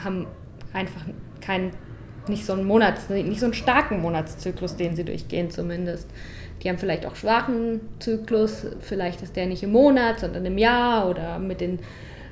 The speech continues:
wie das Wetter sich ändert oder, oder, oder.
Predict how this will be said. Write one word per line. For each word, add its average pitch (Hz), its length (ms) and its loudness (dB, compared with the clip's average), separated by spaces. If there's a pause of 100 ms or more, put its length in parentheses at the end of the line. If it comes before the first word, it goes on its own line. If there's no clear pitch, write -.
(220)
wie 196 100 -4
das 180 200 -4
Wetter 240 280 6
sich 214 240 -2
ändert 208 520 0
oder, 202 300 4
oder, 180 280 -2
oder. 165 300 -2